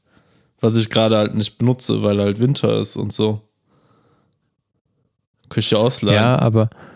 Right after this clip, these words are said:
Speaker 2: ja, aber dann muss ich drauf achten, dass es nicht kaputt geht.
Speaker 1: Ja, was soll daran kaputt gehen?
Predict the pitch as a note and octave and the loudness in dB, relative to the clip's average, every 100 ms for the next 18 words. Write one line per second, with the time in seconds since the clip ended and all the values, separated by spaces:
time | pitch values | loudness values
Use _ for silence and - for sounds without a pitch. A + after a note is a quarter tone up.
0 | - _ - A#2+ B2 B2 B2 B2+ B2+ B2+ | -20 _ 0 2 4 4 4 2 2 2
1 | A2+ A2 B2 B2 - A2 G#2 G#2+ G#2 A2 | 2 2 0 -2 0 2 2 0 0 0
2 | - A#2 - A2+ - - B2 - _ _ | -2 -2 0 -2 0 -2 -2 -6 _ _
3 | _ - G#2+ G2+ B2 B2 A#2 A2+ A2 C#3 | _ -8 -4 0 2 2 0 -2 -2 -2
4 | C3+ - A2 | -2 -4 -4